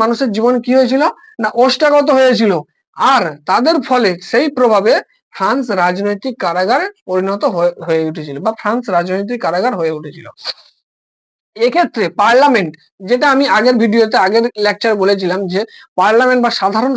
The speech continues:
সভা, যেটা একশো পঁচাত্তর বছর ধরে বন্ধ ছিল। কত বছর ধরে বন্ধ ছিল না, একশো পঁচাত্তর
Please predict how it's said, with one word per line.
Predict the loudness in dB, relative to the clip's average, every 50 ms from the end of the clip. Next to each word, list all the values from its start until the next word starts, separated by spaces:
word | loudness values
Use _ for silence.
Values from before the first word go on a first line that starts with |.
| -2
সভা, | -2 0 0 0 0 0
যেটা | -2 -4 -6 -4 -2 -2 -2
একশো | -2 -2 -2 -4 -2 -2
পঁচাত্তর | -2 -2 -2 -4 -4 -2 -2 0 0 0
বছর | 0 0 -2 -2 0
ধরে | 0 0 0 0 0
বন্ধ | 0 0 -2 -2 -2
ছিল। | -4 -6 -4 -4
কত | -2 0 0 0
বছর | 0 0 0 -2 0
ধরে | 0 0 2 0
বন্ধ | 0 0 0 -2 -2
ছিল | 0 0 -2 -2 -2 -6 _ _ -20 _ _ _ _ -6
না, | -4 -4 -6 -4 -2 -2 -2
একশো | -2 -4 -6 -2 0 0 0 0 -4 _ _ _ _ _ _ _ _ _ _ _ _ _ _ _ _ _ _ _ _
পঁচাত্তর | -18 -16 -6 -4 -4 -4 -4 -2 -2 -2